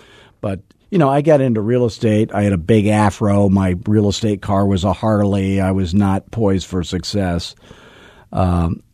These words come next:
and if I had copied, and I did,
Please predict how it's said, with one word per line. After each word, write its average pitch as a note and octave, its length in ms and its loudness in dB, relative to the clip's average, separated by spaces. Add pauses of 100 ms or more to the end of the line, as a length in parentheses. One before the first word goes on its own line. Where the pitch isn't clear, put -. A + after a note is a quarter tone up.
(140)
and G#2 260 2
if A2+ 240 2
I G#2+ 140 4
had G2+ 260 2
copied, G#2 760 2
and G2 140 0
I F2+ 120 2
did, E2 580 -2